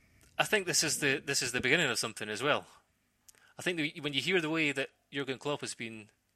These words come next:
has been speaking after this, and you saw how emotional he was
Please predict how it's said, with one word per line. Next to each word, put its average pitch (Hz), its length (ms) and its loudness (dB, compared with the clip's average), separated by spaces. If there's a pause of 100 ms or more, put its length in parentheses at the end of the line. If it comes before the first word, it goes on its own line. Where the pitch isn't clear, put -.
has 113 140 -6
been 117 140 -12
speaking 110 420 -4
after 104 260 -4
this, 107 200 -8
and 110 80 -14
you 101 60 -8
saw 127 240 2
how 117 80 6
emotional 120 480 -2
he 107 100 -6
was 107 420 -6